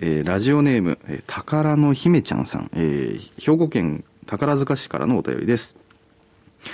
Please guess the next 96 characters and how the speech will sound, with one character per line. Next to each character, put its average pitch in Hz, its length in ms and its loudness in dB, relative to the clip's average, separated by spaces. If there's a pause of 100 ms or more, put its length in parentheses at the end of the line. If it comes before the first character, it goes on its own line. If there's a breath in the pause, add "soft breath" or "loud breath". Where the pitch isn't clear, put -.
(320 loud breath)
大 135 140 4
阪 120 380 0
フ - 120 -4
ェ - 20 2
ス - 100 -4
テ 131 60 2
ィ 120 40 4
バ 120 80 4
ル 120 80 2
ホ 117 160 0
ー - 20 2
ル 110 80 0
公 98 220 2
演 78 120 0
が 82 200 -2
二 87 180 -2
十 123 160 0
分 131 320 0
ほ 127 100 0
ど 127 100 4
前 127 180 4
に 87 100 0
終 85 180 -2
演 80 120 0
し - 40 -12
た 82 120 -6
コ - 180 -4
ン 107 60 2
サ 87 120 -4
ー - 40 -4
ト - 80 -6
の 71 80 -4
余 80 260 -2
韻 95 100 2
に 120 200 2
浸 - 280 -18
っ - 60 -16
て - 160 -10
い 55 80 -6
ま - 120 -10
す。 - 140 -18 (640 loud breath)
ス - 140 -12
ク - 80 0
レ 95 80 2
ア 90 80 0
ビ 87 100 0
ン 87 140 0
は 104 180 2
ロ 95 100 0
マ 98 120 2
ン 92 80 0
テ 90 100 -8
ィ - 20 -6
ッ - 40 -16
ク - 100 -6
で 87 280 0
淡 107 340 0
い 98 100 0
パ - 160 -10
ス - 140 -10
テ 143 120 0
ル 135 200 4
色 131 180 4
の 127 100 4
よ 123 120 4
う - 20 2
な 85 100 2
演 78 120 -2
奏 71 180 -6
で - 60 -8
し - 100 -14
た。 - 140 -16 (560 loud breath)
ラ 90 100 -4
フ - 100 -6
マ 92 140 2
ニ 85 60 2
ノ 87 100 -2
フ 87 80 -4
の 85 100 2
演 82 200 0
奏 78 280 -2
の 87 280 0
第 98 160 0
一 95 120 -2
楽 95 200 -2
章 82 180 -6
も 78 80 -6
同 95 160 2
様 110 160 4
の 110 100 4
印 110 120 4
象 135 180 2
で 131 100 2
し - 120 -10
た 87 100 -2
が、 71 160 -4